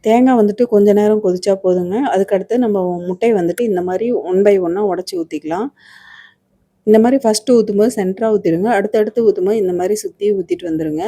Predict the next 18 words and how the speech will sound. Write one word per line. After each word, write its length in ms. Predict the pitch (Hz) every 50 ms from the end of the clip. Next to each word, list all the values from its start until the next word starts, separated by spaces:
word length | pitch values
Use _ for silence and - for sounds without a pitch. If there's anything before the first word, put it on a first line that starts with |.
| 262 262 _
ஒண்ணோட 300 | - 185 196 220 247 254
ஒண்ணு 320 | 240 208 185 180 185 202 220
அது 260 | 233 208 180 180 170
டச் 260 | - 175 170 - - 220 208
ஆகாது. 400 | 196 190 170 160 156 156 214 285
அந்த, 260 | 311 269 254 214 165 - _ _
அதாவது 500 | - 175 175 196 220 233 220 196 185 185
உடைஞ்சு 200 | 190 220 220 214 -
போகிறதுக்கு, 420 | 190 175 180 165 165 - 180 - - 156 165
உடைஞ்சு 240 | 175 180 202 208 226 214
போகாது. 480 | - 185 170 180 170 156 160 208 269
அப்படியே 320 | 285 208 196 202 214 202 180
முழுசா 300 | 180 180 - - 220 220 -
தனித்தனியா 520 | 185 180 180 180 190 170 170 180 190 190
இருக்கும். 460 | 175 156 143 - - 160 190 262 311 - _ _ _ _ _ _ - - - - _ _ _ _ _ _ _ _ _ _ _ _ _ _ _ _ _ _ _ _ _ _ - - _ _
ஒரு 560 | - 202 208 226 220 214 208 196 196 180 165 -
பத்து 260 | - 208 208 214 220
நிமிஷம் 460 | 220 220 220 220 254 247 254 226 -